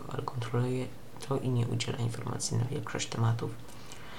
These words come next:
Mimo swej rozległej wiedzy obiekt nie wykazuje chęci dzielenia się nią na inne dziedziny niż medyczne i ogólne tematy rozmów codziennych.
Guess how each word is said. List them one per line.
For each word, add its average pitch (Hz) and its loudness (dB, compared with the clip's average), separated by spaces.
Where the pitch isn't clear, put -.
Mimo 160 2
swej 156 6
rozległej 143 8
wiedzy 143 6
obiekt 123 2
nie 127 6
wykazuje 120 4
chęci 123 4
dzielenia 120 6
się 117 6
nią 123 8
na 123 4
inne 117 10
dziedziny 120 8
niż 117 6
medyczne 131 4
i 139 2
ogólne 127 4
tematy 117 6
rozmów 113 0
codziennych. 113 6